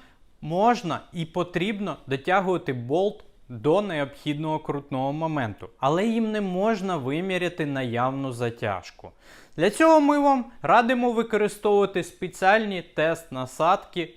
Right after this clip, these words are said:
крутного моменту. Ми використовуємо тест-насадку, в якої похибка складає всього один відсоток. По-друге, треба зрозуміти, що основна задача гайковерта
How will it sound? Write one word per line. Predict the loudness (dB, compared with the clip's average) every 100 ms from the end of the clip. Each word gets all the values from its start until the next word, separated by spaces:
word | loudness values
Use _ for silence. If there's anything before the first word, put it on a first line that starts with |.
| -18 -10
крутного | -8 -6 -6 -6 -4
моменту. | -4 -4 -4 -6 -8 -16 -20 _ -20 -20 -20 -4
Ми | 2 4
використовуємо | 2 2 0 0 2 2 4 2 2 0 -2 -6 -12 -2
тест-насадку, | 0 0 -4 -4 2 2 0 -4 -4 -4 -4
в |
якої | -4 -2 0 -2
похибка | -2 0 0 -2 -6 0 -2 -2 -14
складає | -6 -2 2 4 4 4
всього | -4 0 0 2 2 0 -2
один | -2 -2 -2 -4 -6 -10
відсоток. | -10 -8 -10 -10 -18 -20 -20 -20 -20 -16 0
По-друге, | 2 6 4 4
треба | 2 4 4 2
зрозуміти, | 2 2 4 2 0 -2 -2
що | 0 0
основна | 0 -2 -8 -4 -2 -2
задача | -2 -2 0 0 -4 -4
гайковерта | -4 -2 0 4 2 2 -4